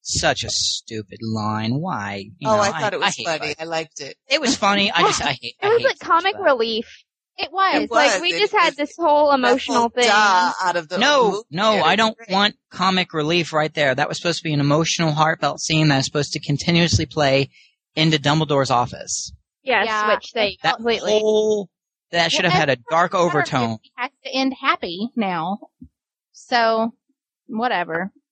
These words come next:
Speaker 4: They never read the ends of these books, I swear. <laughs> It infuriates me that these could be so awesome. And they almost, they go ninety percent, baby.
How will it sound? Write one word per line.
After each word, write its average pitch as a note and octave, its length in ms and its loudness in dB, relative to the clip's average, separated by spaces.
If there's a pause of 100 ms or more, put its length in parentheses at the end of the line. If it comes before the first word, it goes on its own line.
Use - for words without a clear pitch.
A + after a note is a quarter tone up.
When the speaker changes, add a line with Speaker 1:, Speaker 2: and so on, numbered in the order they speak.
(600)
Speaker 4:
They C4+ 180 4
never D#4+ 320 4
read C#4 180 -2
the - 100 -4
ends A3 280 2
of F#3+ 100 -4
these F#3+ 180 -6
books, F3+ 320 -4
I F3+ 100 0
swear. F3+ 520 0 (680)
<laughs> - 140 -20 (1500)
It G4 140 0
infuriates C#4+ 880 0
me A3 140 4
that G#3+ 160 0
these C#4 240 0
could E4 320 -2
be G3+ 280 0 (340)
so D4 440 0
awesome. A3+ 680 0 (220)
And B3+ 440 2
they B3 240 0 (140)
almost, D4 520 2
they D4 120 0
go C#4 140 2
ninety C4 360 2
percent, A3 500 -4
baby. G3 340 -4